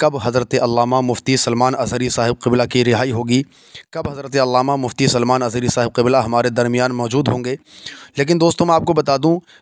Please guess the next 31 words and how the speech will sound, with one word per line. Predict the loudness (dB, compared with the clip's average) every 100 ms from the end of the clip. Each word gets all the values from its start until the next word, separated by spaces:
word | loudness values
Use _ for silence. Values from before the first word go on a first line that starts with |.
| 0
YouTube | 2 4 2
पर, | 2 -2
Facebook | 2 0 2 -2 -2
पर | -2 -4 -10 -20 _
इस | -8 -2
वक्त | -4 0
में | 0 2
फ़ेक | 2 0 2
न्यूज़ | 4 4 2
का | 0
सिलसिला | -2 -2 0 2
बहुत | 2 -2 -4
तेज़ी | -6 -4
के | -2
साथ | 0 0 0 -2 -4 -12 -4
जारी | 0 0 2
व | 0
सारी | 0 0 0
है। | -4 -2
बहुत | -2 0
सारी | 0 0
वीडियोज़ | 2 2 4 4 2
पुरानी | 0 0 0 -2
उठाकर | -2 -2 0 -2 -2 -14 -18 -2
लोग | 2 4 4 2
ये | 2 2
कहना | 0 0 -2 -2
शुरू | 0 0 0
कर | 0
दिया | 0 2 2
है | 0